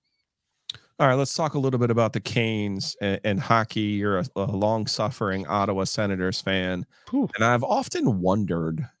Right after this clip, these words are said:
Speaker 1: if, like the Senators, were good enough to kinda run through the East in the regular season, even getting to the Stanley Cup Finals once.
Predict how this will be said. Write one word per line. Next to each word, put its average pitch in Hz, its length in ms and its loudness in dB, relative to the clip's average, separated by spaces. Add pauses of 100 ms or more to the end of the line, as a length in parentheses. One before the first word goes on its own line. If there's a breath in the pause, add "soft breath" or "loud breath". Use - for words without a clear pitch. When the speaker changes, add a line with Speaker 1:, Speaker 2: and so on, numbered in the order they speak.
(180)
Speaker 1:
if, - 520 -2 (1000)
like 120 260 6
the 120 80 2
Senators, 107 580 2
were 104 140 4
good 104 160 4
enough 98 280 2
to - 80 -4
kinda 104 280 2
run 98 300 2
through 104 200 0
the 95 180 0
East 95 360 0
in 95 80 0
the 95 60 2
regular 98 320 4
season, 92 500 0
even 92 240 0
getting 92 300 2
to - 100 -4
the 95 80 0
Stanley 95 320 0
Cup - 180 -2
Finals 92 500 0
once. 92 360 -2